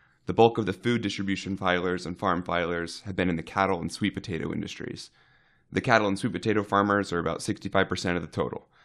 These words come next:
The consumer staples sector as a whole is up a hundred percent with respect to Chapter eleven cases over the first half of the year.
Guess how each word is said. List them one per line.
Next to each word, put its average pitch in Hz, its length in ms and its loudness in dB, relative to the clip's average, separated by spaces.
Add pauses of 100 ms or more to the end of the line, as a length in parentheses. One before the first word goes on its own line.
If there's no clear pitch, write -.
(360)
The 98 80 -8
consumer 113 380 2
staples 113 360 0
sector 98 280 0
as 92 100 -4
a 90 60 -2
whole 95 240 2
is 85 80 -8
up 85 160 -8
a - 40 -16
hundred 92 280 -2
percent 87 360 -2
with - 140 -6
respect 85 320 -4
to 85 60 -10
Chapter 85 340 -2
eleven 82 320 -2
cases - 600 -6 (360)
over 82 160 -6
the 80 80 -6
first - 320 -8
half 80 220 -4
of - 60 -18
the - 80 -8
year. - 260 -8